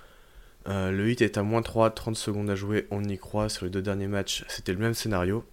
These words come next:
Mais Kawhi obtient une faute pour mettre les siens à l'abri à plus cinq.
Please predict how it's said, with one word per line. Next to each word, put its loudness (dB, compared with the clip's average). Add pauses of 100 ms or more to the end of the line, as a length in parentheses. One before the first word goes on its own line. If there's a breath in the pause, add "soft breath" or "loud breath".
(760 loud breath)
Mais 2
Kawhi 6
obtient 4
une 2
faute 2
pour -2
mettre 0
les 2
siens 0
à 2
l'abri 2
à 0
plus -6
cinq. -4